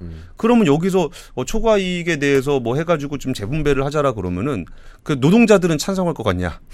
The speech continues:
Speaker 2: <laughs> 대기업 노동자들은 찬성하지 않습니다.
Speaker 1: 음.
Speaker 2: 그래갖고
Speaker 1: 음.
Speaker 2: 이런 부분들이 좀 어려운데,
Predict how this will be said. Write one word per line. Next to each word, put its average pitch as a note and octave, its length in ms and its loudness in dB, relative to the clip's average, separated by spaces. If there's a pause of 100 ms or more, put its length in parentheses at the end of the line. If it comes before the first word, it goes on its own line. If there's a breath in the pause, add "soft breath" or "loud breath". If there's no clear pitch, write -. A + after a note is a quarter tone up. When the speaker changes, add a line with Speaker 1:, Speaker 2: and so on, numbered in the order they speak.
(160)
Speaker 2:
<laughs> - 320 -12
대기업 A#3+ 240 2
노동자들은 E3+ 480 4
찬성하지 E3+ 360 -6
않습니다. E2+ 400 -10
Speaker 1:
음. F#2 680 -10
Speaker 2:
그래갖고 B2+ 360 -2
Speaker 1:
음. F2+ 200 -8
Speaker 2:
이런 F#3 200 6
부분들이 F3 400 0
좀 D#3+ 140 -4
어려운데, G#2 600 0